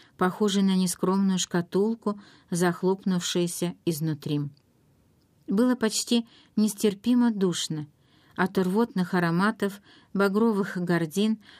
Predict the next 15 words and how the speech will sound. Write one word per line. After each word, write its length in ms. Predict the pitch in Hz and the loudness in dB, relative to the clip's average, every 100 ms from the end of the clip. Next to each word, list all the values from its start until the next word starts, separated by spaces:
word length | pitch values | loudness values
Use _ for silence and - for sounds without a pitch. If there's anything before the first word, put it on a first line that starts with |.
| - | -8
от 140 | 180 180 | -6 0
красного 480 | 226 240 - 180 | 0 0 0 0
пухлого 500 | 175 185 175 180 165 | 0 -2 -2 0 0
одеяла, 600 | 170 165 165 175 202 214 208 - - _ | 0 0 -2 0 0 0 -4 -12 -20 _
от 140 | 180 | -4
чего-то 420 | 190 - 196 202 190 | -2 0 0 0 2
неубранного 680 | 185 196 180 175 175 170 - - _ | 2 2 2 2 2 -2 -6 -20 _
по 100 | 175 | -2
случаю 440 | 180 196 180 - 180 | 0 0 -2 0 0
летнего 420 | 175 175 185 185 | 0 0 0 0
времени, 540 | 185 185 165 160 160 - - - - | 0 0 0 -2 -6 -10 -20 -12 -6
от 160 | 180 | -2
венозного 680 | 190 214 247 220 190 180 - | 2 4 4 2 2 0 0
румянца, 760 | - 185 170 170 202 233 - 208 - - - - | 0 2 2 2 2 0 -2 -10 -10 -20 -12 0
блуждавшего 720 | 208 190 190 185 - 190 | 0 2 0 0 -2 -2